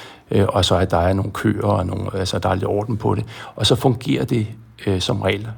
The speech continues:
øh, godt. Øhm, men, øh, men jo mere tidspresset man er, og jo mere, hvad kan man sige, øh,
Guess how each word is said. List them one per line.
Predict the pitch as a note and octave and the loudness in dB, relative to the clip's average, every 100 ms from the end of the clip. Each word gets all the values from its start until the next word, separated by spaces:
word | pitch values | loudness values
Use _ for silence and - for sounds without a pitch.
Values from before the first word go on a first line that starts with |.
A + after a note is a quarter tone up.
| A#2 | -4
øh, | G2+ | -4
godt. | - F#2 G2+ - - - - - - | 0 0 0 -6 -20 -20 -20 -20 -6
Øhm, | - F#2+ F2+ F2 F2 F2+ - | 2 4 4 2 -2 -4 -10
men, | - G2+ F#2 F#2 | -4 0 0 0
øh, | F2 F2 E2 - - - - - | 0 0 -2 -6 -8 -12 -18 -6
men | A2+ F#2 | -4 -2
jo | G2+ | 2
mere | A#2 B2 C#3 | 4 6 6
tidspresset | C3+ - C#3 - B2+ A2+ B2+ | 4 0 -2 0 0 0 0
man | G#2+ G2+ | 0 2
er, | G#2 | 2
og | A2 A2+ A2 | 0 -2 -6
jo | |
mere, | A2 A2+ A2 A#2+ | -4 -2 2 2
hvad | A2 G2+ | 2 -2
kan | A2+ | -4
man | A2+ | -4
sige, | - G2+ G2+ G2 - | -4 -2 -2 -4 -4
øh, | G2 G2 | -4 -4